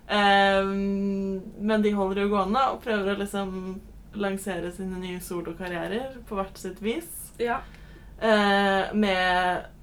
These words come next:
Speaker 1: ja. Liam Payne ga ut, jo ut et album for noen uker siden, og det var jo superflopp, og han ble jo beskyldt for å være sånn bifobisk. Har du fått med deg det?
Speaker 2: Nei.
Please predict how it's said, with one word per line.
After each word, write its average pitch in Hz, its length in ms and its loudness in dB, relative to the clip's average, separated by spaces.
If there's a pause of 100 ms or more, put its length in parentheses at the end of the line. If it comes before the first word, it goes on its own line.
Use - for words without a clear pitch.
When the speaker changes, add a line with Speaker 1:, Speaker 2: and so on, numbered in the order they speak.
(320)
Speaker 1:
ja. 196 160 6 (1040)
Liam 202 400 4
Payne 277 600 0 (580)
ga 196 360 4
ut, 190 160 -4
jo 190 140 2
ut - 380 -8
et 190 200 -2
album 170 380 -2
for 170 340 -6 (220)
noen 180 180 -6
uker 175 140 -10
siden, 214 260 -4
og 208 120 -2
det 185 100 4
var 180 140 2
jo 180 100 -8
superflopp, - 960 -6 (200)
og 185 200 2
han 170 460 -4 (480)
ble 190 180 4
jo 175 80 2
beskyldt 170 400 -6
for 175 140 -8
å - 20 -6
være 165 160 -4
sånn 160 180 -8
bifobisk. 160 840 -8
Har 202 100 -4
du 180 80 -10
fått - 160 -18
med 165 80 -4
deg 175 80 -2
det? 320 180 -4 (100)
Speaker 2:
Nei. 285 340 0